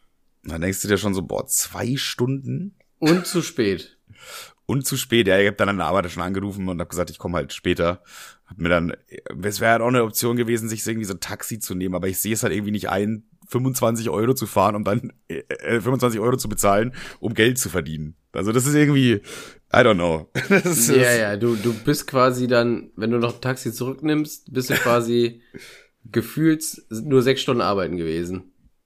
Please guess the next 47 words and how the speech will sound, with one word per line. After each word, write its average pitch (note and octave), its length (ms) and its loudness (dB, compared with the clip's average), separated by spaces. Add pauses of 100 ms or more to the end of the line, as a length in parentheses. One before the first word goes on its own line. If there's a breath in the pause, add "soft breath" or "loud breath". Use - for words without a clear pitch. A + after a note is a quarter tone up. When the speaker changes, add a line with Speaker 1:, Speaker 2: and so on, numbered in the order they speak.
(140)
Speaker 1:
Ja, F#2 540 0 (120)
ich G2+ 160 -6
wusste, D3 280 -4
zurück C#3 320 0
ist B2+ 200 -4
easier D3+ 420 -2
oder A2 180 -2
einfacher, D#3 520 -2 (380 loud breath)
weil G2 320 4
da G#2 560 -4 (160)
kann A2 140 -8
ich G#2 80 -6
ja G#2+ 60 -4
irgendeinen G#2 240 -2
Kollegen G2+ 340 -2
fragen, E2 220 -2
„Kannst F#2 160 -6
du F2+ 40 -6
mich E2+ 80 -6
mitnehmen?“ D#2+ 380 -4
oder C#2 160 -4
so, C2+ 140 -8
weißt F2+ 260 -2
Speaker 2:
Mhm. G2 40 2
Speaker 1:
du? F#2+ 160 0 (640 loud breath)
Das D#2 160 -8
geht F2 140 2
dann E2+ 100 6
auch D2+ 120 2
einfacher. D2 540 -2 (1300)
Äh, C#2+ 200 -2
zumindest G2+ 400 0
auch, F#2+ 160 4
wenn's F2 180 0
ein E2+ 60 -8
Stück - 220 -4
ist E2+ 160 -2
oder C#2+ 160 -4
so. C#2 180 -8 (400 loud breath)
Na, E2 100 2
jedenfalls, C3+ 880 6
es - 180 -4
gibt - 160 -4
doch C3+ 100 4
diese B2 240 0
Elektroroller-Dinger C#2+ 920 -2
da. B1+ 300 -14